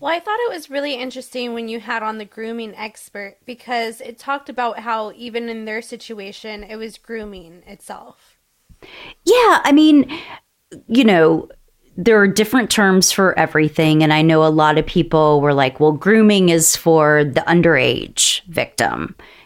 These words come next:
Speaker 2: You know, grooming an adult, it can't be." But whatever you wanna call it, it's still manipulation. It's still lying.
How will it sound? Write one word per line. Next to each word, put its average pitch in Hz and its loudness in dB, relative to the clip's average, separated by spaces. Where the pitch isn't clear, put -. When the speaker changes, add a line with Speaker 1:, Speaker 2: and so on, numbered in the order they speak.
Speaker 2:
You 170 4
know, 156 2
grooming 196 4
an 165 4
adult, - 0
it 147 -10
can't 170 0
be." 147 2
But 180 -2
whatever 320 4
you 233 6
wanna 165 2
call 160 0
it, - -12
it's - -2
still 311 2
manipulation. 160 2
It's 165 -2
still 240 0
lying. 139 -2